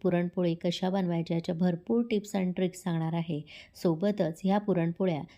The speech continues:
जशा आता लाटल्यात तशाच पहिल्या दिवसापासून अगदी पाच ते सहा दिवस मऊ राहण्यासाठी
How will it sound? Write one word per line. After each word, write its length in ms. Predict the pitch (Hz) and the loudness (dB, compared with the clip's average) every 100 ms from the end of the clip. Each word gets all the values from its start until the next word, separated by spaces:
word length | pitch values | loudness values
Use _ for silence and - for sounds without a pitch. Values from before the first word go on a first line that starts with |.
| _ 175 | _ 2
जशा 260 | 185 233 | 4 4
आता 280 | 208 202 180 | 0 0 0
लाटल्यात 440 | 175 170 - 170 160 - | 0 -2 -2 -2 -2 -2
तशाच 240 | 190 214 | -2 -2
पहिल्या 380 | 214 185 170 175 | -2 0 2 2
दिवसापासून 720 | 185 190 196 185 196 190 196 165 - - - | 2 0 0 -2 -2 -2 -4 -4 -8 -10 -4
अगदी 220 | 175 208 | 0 0
पाच 300 | 214 180 170 - | 2 0 0 -2
ते 80 | |
सहा 260 | 196 180 170 | 0 2 2
दिवस 380 | 170 185 165 - | 2 0 0 -2
मऊ 360 | 185 180 208 226 | 0 2 2 2
राहण्यासाठी 720 | 208 180 170 185 196 190 | 2 2 0 0 -2 -2